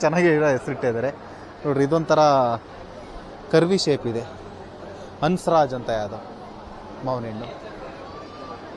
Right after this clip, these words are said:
ಆ ಥರ ಇದೆ. ಎಲ್ಲ ಇಸ್ಕಾಕ್ತಾರೆ ಅಂತ ಹೇಳ್ಬಿಟ್ಟು ಈ ಥರ ಸ್ವಲ್ಪ ಬ್ಯಾರಿಕೇಡ್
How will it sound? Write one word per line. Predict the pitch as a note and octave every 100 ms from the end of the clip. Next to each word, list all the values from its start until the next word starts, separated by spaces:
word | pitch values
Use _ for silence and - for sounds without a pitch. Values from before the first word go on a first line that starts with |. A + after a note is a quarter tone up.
| B2
ಆ | B2
ಥರ | A2 G#2+
ಇದೆ. | A#2+ B2 - - - - - - - - - - - C3+
ಎಲ್ಲ | D#3+ D3+
ಇಸ್ಕಾಕ್ತಾರೆ | C3+ - F3 - E3+ D#3
ಅಂತ | D#3+
ಹೇಳ್ಬಿಟ್ಟು | D3+ C#3+ A3 A3+ E3+
ಈ | D#3
ಥರ | D#3 D3
ಸ್ವಲ್ಪ | C#3 D#3+ C#3+ A2+
ಬ್ಯಾರಿಕೇಡ್ | C#3 D3+ D3